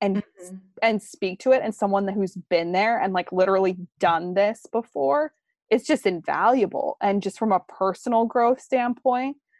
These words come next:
Speaker 1: like, I, I feel like a whole different person. Like, I just feel like a totally, and not different in the sense that, like,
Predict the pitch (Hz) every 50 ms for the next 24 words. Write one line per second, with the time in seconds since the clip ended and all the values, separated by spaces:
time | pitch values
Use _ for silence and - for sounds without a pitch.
0 | _ _ _ _ _ _ _ _ _ - 196 202 185 175 175 170 175 175 - -
1 | _ _ _ _ _ _ _ _ _ _ - - 185 190 190 - - - 151 185
2 | 202 190 - - 214 202 196 185 185 - 175 180 - - 185 180 175 175 175 170
3 | 170 170 - 160 160 - - 170 165 - - - - - - - _ _ _ _
4 | _ - 202 190 - 190 196 190 190 175 - - - 190 190 185 180 175 175 175
5 | - - _ - 190 - - - - _ - 247 240 233 220 240 226 220 220 220
6 | 220 _ _ _ _ _ _ _ _ _ _ _ _ _ - 202 220 220 214 214
7 | 196 - - 202 208 196 208 220 - 202 190 - - 196 196 - 214 208 - -
8 | 196 190 190 185 - - 190 185 180 180 - - 190 190 - - 170 175 165 170
9 | -